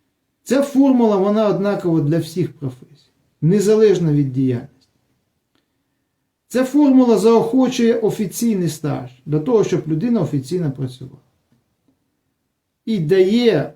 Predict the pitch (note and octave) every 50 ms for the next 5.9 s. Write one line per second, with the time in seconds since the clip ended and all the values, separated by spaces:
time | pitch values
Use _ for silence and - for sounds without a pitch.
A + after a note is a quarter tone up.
0 | _ _ F#3+ F#3+ G#3 G3 D#3+ F3+ G3 G3+ F#3+ D3+ D3+ F3 G#3 A3 A3 G#3+ G#3+ G#3
1 | G3+ F#3 F3 - F#3+ G#3 G3+ F#3 D#3+ D3 - D3 C3 B2 - E3+ D#3 D#3 - D#3
2 | C#3+ - - - - A#3 B3+ - - - - A3+ G3+ F3 D#3 D#3+ G3 G#3+ F#3+ D#3+
3 | C#3+ D#3 D3 C3 - - C#3+ C3 C3 B2+ B2+ - - G3+ A3+ B3 C4 A#3+ G#3+ -
4 | - - - - F#3 G#3+ G#3+ - - F#3 D3+ C3+ C#3 C3 B2 B2 C#3+ D#3+ F#3 G#3+
5 | A3+ F3+ C#3 A#2+ B2+ D#3 E3+ D#3+ D#3 D3+ C#3+ - - - C#3 - - -